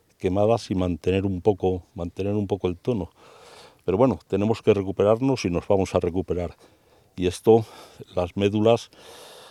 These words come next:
volverá a estar como, como estuvo no hace tanto tiempo. De hecho, las maderas aquí ya se van a poner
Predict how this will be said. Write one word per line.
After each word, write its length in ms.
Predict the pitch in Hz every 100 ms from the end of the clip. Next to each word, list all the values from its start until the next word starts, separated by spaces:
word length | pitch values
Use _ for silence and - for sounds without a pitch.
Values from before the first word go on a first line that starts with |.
| - _ 85
volverá 360 | 92 87 87
a 20 | 95
estar 340 | - 107 110
como, 460 | - 92 90 92 98 - - -
como 240 | 92 87
estuvo 420 | - - 120 92
no 80 | 87
hace 180 | 85 90
tanto 520 | 92 90 - 85 87
tiempo. 440 | - 110 92 98 - - - - _
De 120 | 85
hecho, 380 | 87 - 104 104 90 82 -
las 720 | 95 95 90 85 85 87 -
maderas 440 | 85 87 95 92
aquí 200 | 95 107
ya 100 | 95
se 140 | 92 92
van 160 | 95
a 80 | 95
poner 360 | 87 95 123